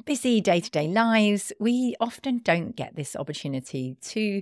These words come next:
really think about what we want. And actually, it's something that I really struggle with.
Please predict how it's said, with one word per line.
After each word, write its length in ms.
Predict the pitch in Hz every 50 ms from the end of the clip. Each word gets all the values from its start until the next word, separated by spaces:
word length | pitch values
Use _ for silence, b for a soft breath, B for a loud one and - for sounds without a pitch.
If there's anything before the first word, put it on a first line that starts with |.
| _ _ _ _ _ _ _ -
really 320 | - 190 247 302 359 320 -
think 300 | _ - 190 214 214 -
about 260 | - 131 123 - -
what 140 | 143 135 -
we 100 | 151 151
want. 240 | 147 143 135 131 -
And 120 | - 190
actually, 300 | 240 277 311 - - 214
it's 120 | 190 190 -
something 460 | - 277 277 254 - - 233 208 175
that 280 | 185 170 - - - - _ _ _ _ -
I 300 | 220 220 247 269 262 262
really 280 | 233 208 202 170 160 160
struggle 340 | - - 170 170 - 151
with. 240 | - 139 143 139 139